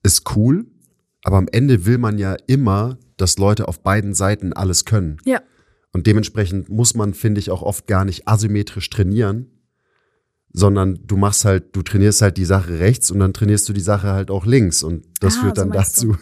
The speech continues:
Speaker 2: du. Mhm.
Speaker 1: <laughs> dass, dass Leute halt auf beiden Seiten halt irgendwie variabler werden und besser werden.
Speaker 2: Außer wenn die Menschen gar nicht in die neutrale Version nach links kommen, weil sie rechts festhängen.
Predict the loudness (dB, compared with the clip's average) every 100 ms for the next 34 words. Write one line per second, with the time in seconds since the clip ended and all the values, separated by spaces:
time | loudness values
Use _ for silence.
0 | -4 -6 2 2 2 0 2 2 2 2
1 | 2 0 0 -2 -2 -4 0 2 2 0
2 | 0 0 -2 -4 -4 -8 -8 -4 -4 -2
3 | -4 -4 -4 -4 -4 -6 -6 -6 -4 -4
4 | -4 -6 -12 _ -4 0 0 0 0 -2
5 | -4 -6 -6 -8 -6 -6 -4 -4 -4 -6
6 | -8 -10 -6 -4 -4 -4 -8 -12 -12 -10
7 | -10 -10 -8 -6 -4 -4 -6 -8 -8 -8
8 | -8 -10 -16 _ -8 -8 -6 -6 -4 -4
9 | -2 -2 -2 -6 -6 -8 -8 -12 -16 _
10 | -14 -12 -10 -8 -2 -2 -4 -12 _ _
11 | -10 -8 -10